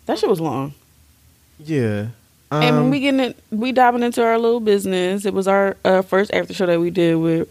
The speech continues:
Speaker 1: with Rashida, or Classic Raw.
Speaker 2: Yeah. So if you listen to that whole episode last week, you'll get into this ep-, this, uh, this little, little mini-sode
Speaker 1: Mm-hmm.
Speaker 2: that we have. Um, and we may, it may be another one. We may, we may sip and drink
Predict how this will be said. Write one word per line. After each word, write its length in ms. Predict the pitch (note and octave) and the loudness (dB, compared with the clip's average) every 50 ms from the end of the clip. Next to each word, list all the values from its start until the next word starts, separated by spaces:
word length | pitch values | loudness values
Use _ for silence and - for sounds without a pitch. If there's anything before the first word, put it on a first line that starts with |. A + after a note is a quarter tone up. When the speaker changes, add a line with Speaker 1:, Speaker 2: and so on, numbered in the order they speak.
| - - | -8 -6
Speaker 1:
with 220 | D#3+ D#3 D#3+ D3+ | -2 -2 0 2
Rashida, 580 | D#3 D#3 F3 F3+ - F3+ D#3+ D3 D3+ D3+ D3+ D#3+ D#3 | 2 0 0 -2 -2 -4 -2 0 0 0 0 0 0
or 160 | D#3 D3+ D#3 - - - - _ _ - - - - | -2 -2 -2 -4 -10 -20 -20 _ _ -20 -20 -10 -2
Classic 360 | - E3 D#3+ D#3+ - G3 - | 0 2 2 2 0 -2 0
Raw. 260 | E3+ D3 C#3+ C#3+ D#3+ E3+ | 0 2 2 0 0 -2
Speaker 2:
Yeah. 460 | F#3 G3+ A3+ G#3 C#3+ A#2 G#2+ G#2+ G#2+ A2 - - - - | -4 -2 -2 0 0 0 0 -2 -4 -6 -10 -14 -20 -14
So 460 | - - F3+ E3+ E3 E3 D#3+ D#3 - - _ _ _ _ _ _ - | -6 -2 0 2 2 2 0 -2 -6 -14 _ _ _ _ _ _ -10
if 80 | - C3 | -6 -2
you 80 | E3 F3+ | -2 -2
listen 180 | F3 E3+ - - | -2 -4 -6 -2
to 40 | |
that 220 | D3+ D#3+ D#3 D3 D3+ | 0 2 2 2 2
whole 100 | D3 D#3 | 2 2
episode 540 | D3 C#3+ D3 - - C#3 C3+ C#3 C3+ - - - - _ _ - - - - | 0 0 -2 -2 0 0 2 2 0 -2 -4 -12 -20 _ _ -20 -20 -14 -6
last 320 | - C3 A#2+ A#2 D#3+ - - | -2 0 0 2 0 0 -2
week, 240 | C#3 C#3+ D3 D#3 D3+ | -2 0 0 0 0
you'll 160 | - C3 C3+ B2 | 2 2 2 4
get 160 | B2+ B2+ B2 | 2 0 0
into 440 | B2 A#2+ - C3 A#2+ A#2+ A#2 A2+ - - - | -2 -4 -2 -2 -2 0 0 -2 -4 -6 -2
this 280 | - F3 G3 G3 - - - - - | 0 0 0 0 -2 -12 -14 -8 -4
ep-, 160 | B2 B2+ B2+ - - - - - - | -4 -4 -4 -6 -20 -20 -20 -16 -6
this, 220 | A2 C#3 E3 E3 - | 0 0 0 0 -2
uh, 160 | - E2+ D2+ | -8 -10 -6
this 260 | A2 C3+ D#3 D#3 - - | -2 -2 -2 -4 -4 -10
little, 180 | - G#2+ D#2+ - - - - - - - | -10 -10 -12 -12 -12 -20 -20 -18 -10 -4
little 180 | A#2 A2+ A2+ A2 | -2 0 0 0
mini-sode 680 | G#2+ G#2+ G#2 G#2 G#2 - G#2+ G2 F#2+ F#2+ F#2+ G2+ - - - | 0 -2 -4 -6 -8 -8 -8 -8 -8 -8 -10 -12 -12 -6 0
Speaker 1:
Mm-hmm. 400 | G3+ G#3 G3 F#3 E3+ E3 E3 E3 - - | 2 4 4 4 4 2 0 -2 -6 -8
Speaker 2:
that 160 | - A#2 G#2 | -6 -6 -6
we 120 | F#2+ G#2+ A2 | -4 -6 -6
have. 420 | G#2+ G2+ G2 F#2+ F#2+ G#2 - - - - - - | -6 -6 -6 -6 -8 -10 -12 -14 -18 -16 -10 -8
Um, 260 | C3 C#3 C#3 C#3 - | -6 -4 -4 -6 -4
and 120 | - D3+ | -4 -2
we 80 | G3+ A3+ | -2 0
may, 340 | A#3+ C4+ C4+ B3+ B3 G3 - - - - | 0 0 0 0 0 -2 -4 -8 -6 -2
it 80 | F#3 G3+ | 0 2
may 140 | A#3+ C4+ | 2 2
be 120 | - A#3+ A3+ | 2 0 2
another 160 | G#3+ G#3+ G3 | 2 0 0
one. 220 | F#3+ G3 G3 F#3 | 0 -2 -2 -2
We 80 | F#3 G3 | -2 -2
may, 180 | G3 G3 F#3+ F#3+ | 0 0 0 0
we 140 | F#3 G3+ | 0 0
may 240 | G#3 G#3 G3+ G3+ G3+ | -2 0 0 -2 -4
sip 300 | G3 - - G3+ F#3 - | -6 -6 -6 -6 -4 -4
and 120 | F3 F3 E3 | -4 -6 -4
drink 300 | D3 D#3+ D#3+ D#3 - | -4 -4 -4 -6 -8